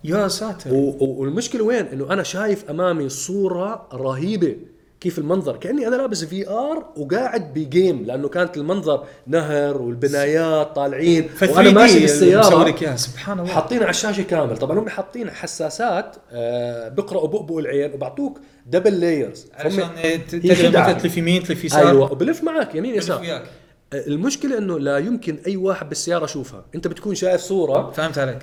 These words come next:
Speaker 2: يعني مثلا أنا زوجتي كانت جنبي، بحكي لها، "آه، تفرجي بس، تفرجي، تشوفي، شوفي كيف شكل
Speaker 1: ما
Speaker 2: الخور طالع."
Speaker 1: تستوعب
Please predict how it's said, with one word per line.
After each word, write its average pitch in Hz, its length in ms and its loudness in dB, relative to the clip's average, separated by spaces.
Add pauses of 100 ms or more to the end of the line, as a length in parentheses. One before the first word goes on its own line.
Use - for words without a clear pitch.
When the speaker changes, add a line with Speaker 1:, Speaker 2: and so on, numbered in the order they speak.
Speaker 2:
يعني 135 240 0
مثلا 139 340 -8
أنا 147 100 -4
زوجتي 165 340 -4
كانت 143 240 -6
جنبي، 123 220 -8
بحكي - 200 -14
لها، 196 120 -10 (180)
"آه، 175 280 -20
تفرجي 277 420 -6
بس، 277 200 -6
تفرجي، 302 260 -4
تشوفي، 311 340 -6
شوفي 320 220 -6
كيف 269 220 -10
شكل 269 220 -8
Speaker 1:
ما 247 60 -2
Speaker 2:
الخور - 240 2
طالع." 277 200 4
Speaker 1:
تستوعب 139 280 6